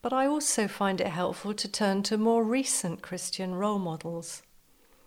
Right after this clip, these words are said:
Every year I try and read a Christian biography, to meet someone who's grappled with the challenges of putting Christian faith and love into practice, as I am trying to do.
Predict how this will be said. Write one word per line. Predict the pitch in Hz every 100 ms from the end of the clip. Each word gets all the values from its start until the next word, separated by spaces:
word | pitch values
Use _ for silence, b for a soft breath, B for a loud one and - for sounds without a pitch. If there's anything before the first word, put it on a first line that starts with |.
| b b b b b - -
Every | 185 185 220 220
year | 196 190 196
I | 180 170
try | - 196 196
and | 202 202
read | 185 180
a | 196
Christian | - 202 - - 214
biography, | 214 233 240 226 175 - 160 156 - b b b b b b -
to | 233
meet | 226 240 277 262
someone | - - 180 165 156 160
who's | 156 202
grappled | - - 226 226 - 180 165
with | 170 170
the | 180
challenges | - 233 214 196 175 170
of | 180 -
putting | 247 254 247
Christian | 240 226 226 - 233 220
faith | 220 208 202 202 202 -
and | 180 185 185
love | 196 196 196 - -
into | 208 208
practice, | - 220 202 - - 165 160 - - B B B B -
as | 185
I | 190 185
am | 185 190
trying | - 170 165 165
to | -
do. | 165 190 180 170